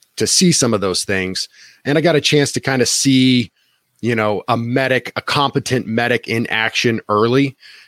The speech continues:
And so that kinda helped me quite a bit, um, as I, um, as I progressed in my, uh, my studies. Um, and then I, uh, joined the military, uh, a couple years after high school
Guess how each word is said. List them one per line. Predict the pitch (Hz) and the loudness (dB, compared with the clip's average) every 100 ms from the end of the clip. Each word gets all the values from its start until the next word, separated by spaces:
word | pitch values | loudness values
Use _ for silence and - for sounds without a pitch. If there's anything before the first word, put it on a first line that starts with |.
| - | -8
And | 107 | -4
so | - | 0
that | 117 131 | 2 0
kinda | - 147 | 0 0
helped | 107 131 110 - | 0 -2 -2 -4
me | 117 117 107 | -2 -2 -2
quite | - 120 | -2 -2
a | 107 | -2
bit, | - 113 110 - - _ | -2 0 0 -2 -10 _
um, | 104 98 92 - | -2 -2 -2 -2
as | 110 110 - | -2 -2 -2
I, | 107 104 98 98 92 - _ _ _ _ _ | 0 2 2 0 -4 -10 _ _ _ _ _
um, | 92 90 80 67 | -6 -4 -6 -6
as | 107 101 | -4 0
I | 104 92 90 - _ _ _ - | 0 0 -4 -8 _ _ _ -6
progressed | 101 85 113 107 - - - _ | -6 -2 0 0 -2 -4 -10 _
in | 101 101 95 | -6 -4 -2
my, | 98 95 92 | -2 0 0
uh, | 90 87 | 0 -2
my | 85 90 | -2 -2
studies. | - - 127 104 101 - - - - - - - _ | -2 0 0 0 -2 -4 -8 -18 -20 -20 -20 -20 _
Um, | 101 98 92 85 - | -2 -2 -2 -6 -4
and | 113 | 0
then | 120 120 | 2 2
I, | 117 117 | 2 2
uh, | 117 107 | 2 0
joined | - 127 127 | 0 0 2
the | 120 | 2
military, | 127 135 - 156 139 143 143 131 | 2 2 2 2 4 4 4 4
uh, | 117 107 101 | 2 0 -2
a | - | -4
couple | 151 143 | -6 -2
years | 131 135 | 2 2
after | 135 120 107 | 2 -2 -4
high | 131 | -2
school | 143 - 175 185 | -2 0 0 -2